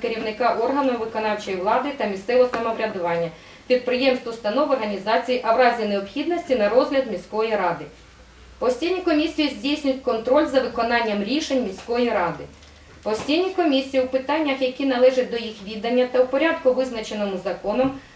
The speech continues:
мають право отримувати від керівника органу виконавчої влади, підприємств, установ і організацій, що належать до комунальної власності та орендують комунальну власність, необхідні матеріали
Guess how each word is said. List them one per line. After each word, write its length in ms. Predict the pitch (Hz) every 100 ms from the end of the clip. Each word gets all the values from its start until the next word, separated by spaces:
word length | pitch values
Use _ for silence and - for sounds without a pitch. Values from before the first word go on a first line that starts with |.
| -
мають 420 | 220 294 359 -
право 300 | 262 262 269
отримувати 680 | 285 277 247 247 247 247 254
від 180 | 247 247
керівника 640 | 262 254 262 269 285 302
органу 460 | 247 254 247 233 214
виконавчої 680 | 202 233 226 254 240 208 185
влади, 500 | 175 180 180 247 247 - - -
підприємств, 720 | 302 320 - 285 220 220 - 247
установ 460 | - 254 254 214
і 40 | 202
організацій, 800 | 196 202 196 180 226 294 277 -
що 180 | - 240
належать 440 | 233 262 254 226
до 80 | 220
комунальної 580 | 220 226 220 214 196 185
власності 580 | 190 277 - 247 - 190
та 260 | 220 214
орендують 520 | 196 202 202 262 277
комунальну 580 | - 220 214 214 196 185
власність, 540 | 170 220 285 302 - 220
необхідні 560 | 208 - - 233 208
матеріали 680 | 196 180 190 196 240 277